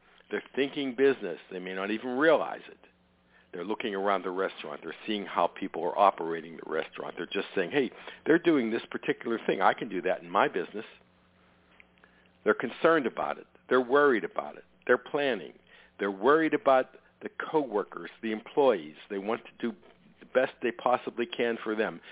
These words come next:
There is a lot of components putting together to run a business. You can do this, but you have to think. You have to plan. So when Friday comes, don't do what the employees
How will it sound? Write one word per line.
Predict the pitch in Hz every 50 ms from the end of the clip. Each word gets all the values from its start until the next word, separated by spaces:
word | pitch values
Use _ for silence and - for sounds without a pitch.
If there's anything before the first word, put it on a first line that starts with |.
| - - - - -
There | 117 127 143 143
is | 113 143 131 -
a | 110
lot | 101 98 101 107 127 147 165 - - -
of | 131 120 - -
components | - - - - - - 185 170 156 123 101 - - - -
putting | - 147 139 139 135
together | 127 139 - 131 127 113 101 85 73 - - _ _ _ _ _ _ _ _ _ _ _ _ _ _ _ _ _ _ _ _ _ _ _ _ _ _ _ _ _ _ _ _ _ _ _ _ _ _ _ _ - - _ _ _ - -
to | 110
run | 98 95 95
a | 95
business. | 90 - 90 - - - - - - - _ _ _ _ _ _ _ _ _ _ _ _ _ _ _ _ _ _ _ _ _ _ _ _ _ _ _ _ _ _ _ _ _ _ _ _ _ _ - - - _ _ _ _ _ _ _ _ _ _ _ -
You | 110 107
can | - 131 110
do | 98 98 92
this, | 80 90 90 90 - - - - - _ _ _ _ _ _ _ _ _ _ _
but | - - - -
you | -
have | - - 92 - -
to | - 98 -
think. | - 85 80 76 - - - - - _ _ _ _ -
You | 95 87
have | 82 85 90 -
to | - -
plan. | - - - 78 73 71 71 73 - _ _ - - - - - - - -
So | 98 92
when | 87 82 78 -
Friday | - 90 101 110 123
comes, | 120 - - 101 85 78 78 76 - - - - _ _ - - - - _ -
don't | - 107 113 - -
do | 156 151
what | 156 160 - -
the | 165
employees | 170 165 - 185 175 147 120 95 87